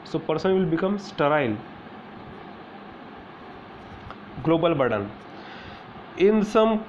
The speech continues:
countries like Brazil and in, uh, Chile, like this, if you'll find in Africa, the countries like Nigeria, after Sudan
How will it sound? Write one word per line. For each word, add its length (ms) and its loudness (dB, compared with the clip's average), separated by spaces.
countries 380 6
like 280 6
Brazil 760 6
and 400 4
in, 380 4
uh, 400 4
Chile, 760 4
like 360 4
this, 240 2
if 160 0
you'll 180 2
find 400 2
in 180 4
Africa, 680 4
the 160 2
countries 460 2
like 340 2
Nigeria, 800 4
after 300 2
Sudan 760 4